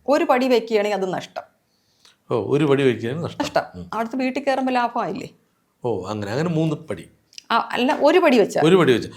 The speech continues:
Speaker 2: ഓ, ലാഭം.
Speaker 1: നഷ്ടം. വീടിനകത്ത് കയറുമ്പോൾ ലാഭമാവും.
Speaker 2: ലാഭം. ഓ, അങ്ങനെ.
Speaker 1: ആ, പണ്ടുള്ള വീടുകളിലൊക്കെ ശ്രദ്ധിച്ച, പണ്ടത്തെ വീടുകളൊക്കെ ശ്രദ്ധിച്ച ഒന്നല്ലെങ്കിൽ മൂന്നായിരിക്കും.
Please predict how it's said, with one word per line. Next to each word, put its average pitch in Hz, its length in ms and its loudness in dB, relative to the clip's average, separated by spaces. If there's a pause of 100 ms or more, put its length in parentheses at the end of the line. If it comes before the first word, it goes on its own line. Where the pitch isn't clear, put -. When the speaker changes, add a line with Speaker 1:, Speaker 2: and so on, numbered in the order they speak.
(140)
Speaker 2:
ഓ, 123 220 2
ലാഭം. 127 440 4 (360)
Speaker 1:
നഷ്ടം. 254 440 -2 (680)
വീടിനകത്ത് 269 500 2
കയറുമ്പോൾ 262 240 2
ലാഭമാവും. - 440 -2
Speaker 2:
ലാഭം. 90 340 -6 (140)
ഓ, 110 160 -2
അങ്ങനെ. 120 380 0
Speaker 1:
ആ, 233 260 -4
പണ്ടുള്ള 320 360 4
വീടുകളിലൊക്കെ 311 460 4
ശ്രദ്ധിച്ച, 262 400 0
പണ്ടത്തെ 262 560 2 (180)
വീടുകളൊക്കെ 247 380 2
ശ്രദ്ധിച്ച 214 420 -2 (300)
ഒന്നല്ലെങ്കിൽ 240 500 2
മൂന്നായിരിക്കും. 180 540 -6